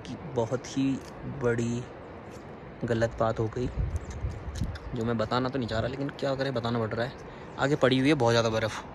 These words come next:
और अभी हम इस बर्फ़ से निकल के आ रहे हैं बिल्कुल, तो पाँव बर्फ़ के अंदर इतना घुटने तक अंदर चले जा रहे हैं, तो इसलिए लग नहीं रहा कि आगे ट्रैक हो पाएगा। और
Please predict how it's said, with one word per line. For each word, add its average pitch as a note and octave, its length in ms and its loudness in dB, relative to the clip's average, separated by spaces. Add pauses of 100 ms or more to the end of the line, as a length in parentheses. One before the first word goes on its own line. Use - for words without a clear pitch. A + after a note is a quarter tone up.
(120)
और B2 160 2
अभी C3+ 160 6
हम C3 160 2 (100)
इस - 120 4
बर्फ़ C#3 260 10
से - 120 4
निकल C3+ 260 6
के C#3+ 80 6
आ C3 100 8
रहे A2+ 120 2
हैं A2+ 40 0
बिल्कुल, A2 240 -4 (680)
तो B2+ 60 2
पाँव C3 280 10
बर्फ़ C#3 240 10
के D3 60 8
अंदर C#3+ 180 6
इतना C3+ 480 4 (140)
घुटने B2 280 2
तक B2+ 100 8
अंदर B2 220 6
चले A2+ 140 4
जा A2 100 4
रहे A2 140 2
हैं, - 80 -10 (960)
तो - 60 0
इसलिए C#3 160 8
लग C#3 160 12
नहीं D3+ 140 10
रहा B2 120 10
कि C#3 60 10
आगे C#3+ 180 12
ट्रैक C3+ 520 2
हो C3+ 100 4
पाएगा। A2+ 380 2
और A#2+ 140 0